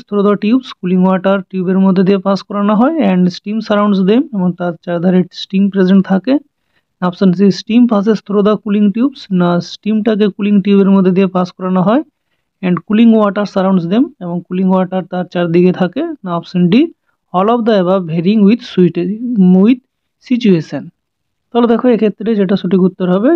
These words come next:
যেহেতু এখানে cell and tube surface condenser বলেছে, সেই জন্য এখানে সঠিক উত্তর হবে অপশন বি, মানে কুলিং ওয়াটার সবসময় টিউবের মধ্যে দিয়ে পাস করানো হয়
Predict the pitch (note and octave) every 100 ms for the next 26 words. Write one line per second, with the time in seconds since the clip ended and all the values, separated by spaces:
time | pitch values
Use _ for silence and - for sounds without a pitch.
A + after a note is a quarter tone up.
0 | C4 G3 F#3+ G3 G3+ G#3+ G#3+ G3+ - G3+
1 | G#3 G#3 G3 G#3 A#3+ - G3 F#3+ F#3+ -
2 | F#3 F3+ F3+ F3+ F3 F3 F3 F3 C#4+ F#4
3 | _ _ _ _ G3 F#3 F#3 F#3 F3+ F3
4 | F#3 F3+ F3 F3 F3 E3 A#3+ F4 - _
5 | _ _ F#3 G#3 F3 D3 C#3+ F#3 F3 -
6 | G#3 A#3 A3+ G#3 G#3+ A3 - F3+ F#3 F#3
7 | F#3+ F#3+ F#3+ F#3+ F#3+ F#3+ F#3+ F3+ F#3+ F#3
8 | F3 F3 F3+ F3+ F3+ F3 B3+